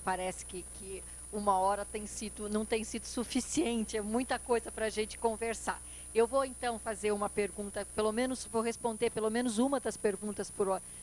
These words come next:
que chegaram por WhatsApp. As outras perguntas a gente vai responder por escrito, mas eu vou responder, então, a primeira pergunta que chegou.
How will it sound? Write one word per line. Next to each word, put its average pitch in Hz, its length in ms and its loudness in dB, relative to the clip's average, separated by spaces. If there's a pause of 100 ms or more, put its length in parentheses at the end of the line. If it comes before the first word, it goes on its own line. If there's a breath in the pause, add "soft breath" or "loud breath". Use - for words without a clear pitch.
(120)
que 220 100 0
chegaram 196 480 0
por 196 140 2
WhatsApp. 202 580 2
As 233 160 2
outras 233 260 0
perguntas 208 480 0
a 202 80 0
gente 202 200 -4
vai 214 180 2
responder 208 480 0
por 240 160 0
escrito, 240 640 -4 (400 loud breath)
mas 220 200 4
eu 262 60 4
vou 240 120 2
responder, 233 400 0
então, 220 340 2
a 214 60 2
primeira 247 500 4
pergunta 214 480 0
que 202 140 -4
chegou. 226 500 4